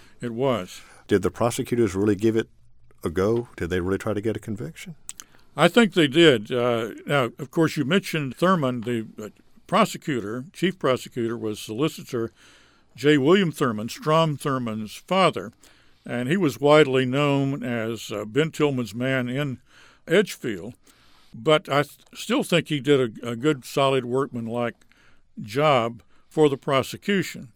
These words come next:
Speaker 1: I, I don't detect any signs of him holding back on it. You, you can't
Speaker 2: Mm-hmm.
Speaker 1: look into somebody's mind, uh, and determine how sincere they were, but he appeared to be doing a good, workmanlike job. G. Duncan Bellinger, who was his chief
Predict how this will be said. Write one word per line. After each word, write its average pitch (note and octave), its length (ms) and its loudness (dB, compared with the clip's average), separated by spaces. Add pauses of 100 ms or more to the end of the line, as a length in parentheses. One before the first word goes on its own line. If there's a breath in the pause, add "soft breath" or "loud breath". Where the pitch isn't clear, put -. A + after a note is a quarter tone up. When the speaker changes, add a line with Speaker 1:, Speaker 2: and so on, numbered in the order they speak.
(600 soft breath)
Speaker 1:
I, B2+ 360 -4
I - 20 0
don't D3+ 260 -2
detect C3+ 400 0
any C#3+ 160 2
signs B2+ 420 -2
of A2+ 100 -6
him A#2+ 160 -4
holding B2 380 -2
back C#3 360 2
on F#2+ 160 -10
it. F2 100 -14
You, A#2 200 -12
you A2 80 -12
can't C#3 200 -4
Speaker 2:
Mm-hmm. - 60 -10
Speaker 1:
look C3 140 -6
into A#2 140 -6
somebody's A2 460 -6
mind, A#2+ 500 -4 (600 loud breath)
uh, A#2+ 220 -4
and A#2+ 160 -4
determine B2+ 360 -2
how A#2 160 -2
sincere D#3 500 0
they B2 120 0
were, A2+ 240 -2
but B2 140 -4
he B2+ 60 -4
appeared C3 440 0
to A2 80 -20
be B2 160 -4
doing A#2+ 300 -4
a A2+ 80 -6
good, A#2 240 -4
workmanlike A2+ 500 -8
job. C3+ 400 -4 (760 loud breath)
G. D3+ 220 4
Duncan D#3+ 420 4
Bellinger, C#3 680 0
who B2 100 0
was A#2+ 160 0
his A#2 180 -4
chief - 420 -2